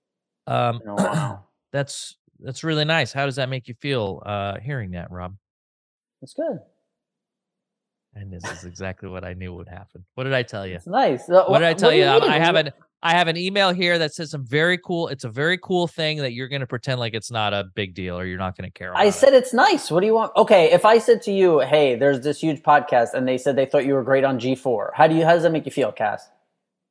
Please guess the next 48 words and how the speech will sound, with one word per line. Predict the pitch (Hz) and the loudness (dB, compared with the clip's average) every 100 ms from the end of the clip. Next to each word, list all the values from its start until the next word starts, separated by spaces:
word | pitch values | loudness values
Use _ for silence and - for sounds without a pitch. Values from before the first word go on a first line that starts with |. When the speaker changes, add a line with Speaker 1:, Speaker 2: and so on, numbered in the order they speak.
| _ - | _ -8
Speaker 1:
I | 123 | -2
go, | 143 131 120 | 0 0 -4
if, | - 123 - | -16 -20 -10
"Wow, | 175 151 113 | -6 -4 -4
Bill | 151 175 | -4 -4
Simmons? | - 185 202 - | -2 -4 -6 -2
I | 247 | 0
love | 254 262 294 285 | 0 2 2 2
Bill | - 139 | -2 -4
Simmons. | 110 120 170 151 - | -4 -8 0 2 6
Speaker 2:
<laughs> | |
You're | 262 | 4
Speaker 1:
I've | 233 | 6
watched | 302 302 | 6 8
Speaker 2:
such | |
Speaker 1:
that | 453 233 | 6 8
Speaker 2:
a | |
Speaker 1:
guy | 202 - | 6 6
Speaker 2:
liar. | 240 - | 6 6
Speaker 1:
forever." | 208 277 262 135 - _ _ | 6 6 6 2 0 _ _
Speaker 2:
You're | 285 - | -2 4
such | 392 | 4
Speaker 1:
Jeez, | 277 453 427 | 4 2 2
Speaker 2:
a | |
Speaker 1:
man, | 440 440 440 | 2 4 4
maybe | 427 | 4
I | 311 | 6
Speaker 2:
liar. | 262 | 4
Speaker 1:
should | 202 | 2
get | 247 | 0
in | 247 | 0
contact | - 285 302 - 180 - | -2 -2 -2 0 -2 -2
with | 127 110 | -10 -8
Bill | 120 120 | -6 -6
and | 131 | -2
go | 185 | 2
on | 220 226 | 2 2
his | 214 | -4
podcast | - 247 262 - 127 - | -4 -2 -2 -2 -6 -6
and | 123 | -10
promote | - 170 202 190 | -8 -2 -2 0
my | 214 | -2
podcast, | 262 - 98 87 - 92 104 | -2 -6 -10 -12 -10 -10 -8
Pajama | - 151 208 220 | -10 -6 -4 -4
Pants, | 135 120 143 | -6 -8 -4
on | 170 180 | -2 -2
Bill | 175 202 | 0 -2
Simmons's | 190 254 285 117 90 | -2 -4 -4 -10 -12